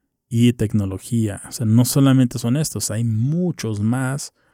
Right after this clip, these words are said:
Y muchas empresas, sí, hoy en día han dejado de contratar,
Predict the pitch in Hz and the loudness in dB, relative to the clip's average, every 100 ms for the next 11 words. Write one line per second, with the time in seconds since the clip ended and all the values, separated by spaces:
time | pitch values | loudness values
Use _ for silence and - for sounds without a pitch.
0 | _ _ _ 135 143 170 190 202 160 131 | _ _ _ 2 4 4 2 0 0 0
1 | 156 147 156 - - - - 135 117 131 | -2 -2 -2 -2 -2 -4 -2 -2 -2 0
2 | 139 135 131 135 - 135 131 123 117 123 | 0 2 2 2 2 0 0 0 -2 0
3 | 131 147 | 0 -2